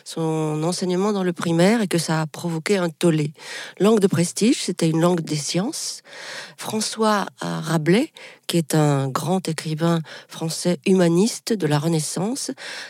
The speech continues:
l'avait apprise, recommandait son apprentissage en disant que cela ouvrait l'esprit. Et il avait utilisé lui-même la terminologie arabe dans des traités d'anatomie.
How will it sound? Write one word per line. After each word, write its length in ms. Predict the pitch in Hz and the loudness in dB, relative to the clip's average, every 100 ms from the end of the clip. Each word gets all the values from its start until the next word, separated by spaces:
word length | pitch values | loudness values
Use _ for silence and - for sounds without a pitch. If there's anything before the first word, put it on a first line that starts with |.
| 165 | 0
l'avait 180 | 170 175 | 0 2
apprise, 640 | 240 - - 190 262 359 - - - | -2 -2 -4 -2 0 -2 -4 -12 -6
recommandait 760 | 160 247 254 247 240 220 254 | 2 4 6 6 6 6 4
son 260 | 302 214 196 | 2 -4 -6
apprentissage 840 | 185 - 180 180 156 196 311 302 247 - - | -6 -8 -8 -8 -4 -4 -4 -6 -8 -14 -10
en 60 | 185 | -4
disant 240 | 175 202 | 0 0
que 120 | 233 | 0
cela 260 | 180 175 170 - - | -4 -2 -2 -4 -2
ouvrait 440 | 240 214 202 202 | 0 2 2 4
l'esprit. 480 | 185 170 - - 208 _ - - - - | 2 0 -2 -6 -6 _ -18 -14 -14 -8
Et 220 | 170 - | -4 -2
il 100 | 170 | 2
avait 260 | 175 175 180 - | 2 2 -2 -4
utilisé 500 | 180 180 175 180 170 | -4 -4 -2 0 2
lui-même 280 | 175 170 175 196 | 2 2 0 0
la 160 | 196 156 | 0 -2
terminologie 800 | 147 190 180 175 170 165 160 175 | -2 -2 0 0 2 0 0 -2
arabe 440 | - 160 175 208 226 - - - - - | -4 -4 -2 -2 -4 -8 -14 -16 -14 -6
dans 160 | 165 | -4
des 180 | 151 156 | -2 -2
traités 420 | - 180 170 196 | -2 -4 -2 -2
d'anatomie. 640 | 180 185 190 180 170 160 | 0 2 0 -2 -4 -4